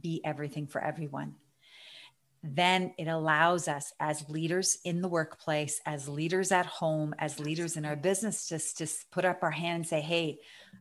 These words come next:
I'm good at analyzing data. I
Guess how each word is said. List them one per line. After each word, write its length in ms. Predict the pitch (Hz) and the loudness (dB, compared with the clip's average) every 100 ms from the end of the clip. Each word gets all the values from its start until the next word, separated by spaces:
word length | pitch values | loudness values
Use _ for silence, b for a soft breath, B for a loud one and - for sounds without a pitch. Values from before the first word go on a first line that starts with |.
| - | -2
I'm 300 | 156 185 220 | 4 6 4
good 340 | 160 180 175 185 | 4 6 6 6
at 180 | 143 - | 2 0
analyzing 680 | 165 160 175 170 165 175 170 | 0 2 4 2 2 -2 -2
data. 460 | 156 147 143 165 208 - B B B B - | 0 -2 0 0 -2 -10 B B B B 2
I 320 | 170 180 180 | 6 6 2